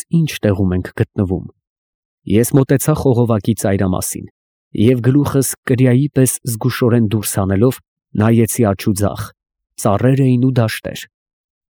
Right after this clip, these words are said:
Ուրեմն սելցից բավական հեռացել էինք։ Հանկարծ աչքս ընկավ Արեգակին և տեսա, որ այն մոտենում է մայրամուտին, և մի պահ ինչ-որ բան կռահելով տեղում ցնցվեցի։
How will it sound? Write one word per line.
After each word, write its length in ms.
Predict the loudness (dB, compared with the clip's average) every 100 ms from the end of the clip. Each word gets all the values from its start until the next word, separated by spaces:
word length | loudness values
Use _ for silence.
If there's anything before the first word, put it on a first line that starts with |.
| -8
Ուրեմն 400 | -2 2 2 2 -2 _ _ _ _ -8
սելցից 540 | 0 0 0 -2 -2
բավական 500 | -2 -2 -2 -2 -2
հեռացել 480 | -2 -2 -2 -4 -8
էինք։ 340 | -10 -12 -16 -20 -20 _ _ _ _ _ _ _
Հանկարծ 420 | -2 0 0 -2 -2
աչքս 380 | -4 -2 -4 0
ընկավ 320 | 0 0 0
Արեգակին 580 | 2 2 0 -2 0 -2 -4 _ _ -2
և 240 | 0 0
տեսա, 280 | 0 0 0
որ 220 | 2 2
այն 140 | 2 2
մոտենում 400 | 2 2 2 4
է 80 |
մայրամուտին, 640 | 4 2 0 0 -4 -6 -14 -14 _ _ _ _ -4
և 360 | 2 2 2 -4 _ _ -8
մի 240 | -2 -2 -2
պահ 300 | 0 0 0 -4 -2
ինչ-որ 420 | 0 0 0 0
բան 220 | 2 0 0
կռահելով 600 | -2 0 0 2 2 0 _ _ _ -2
տեղում 340 | 2 2 2 0
ցնցվեցի։ 720 | -2 -6 -4 -6 -8 -8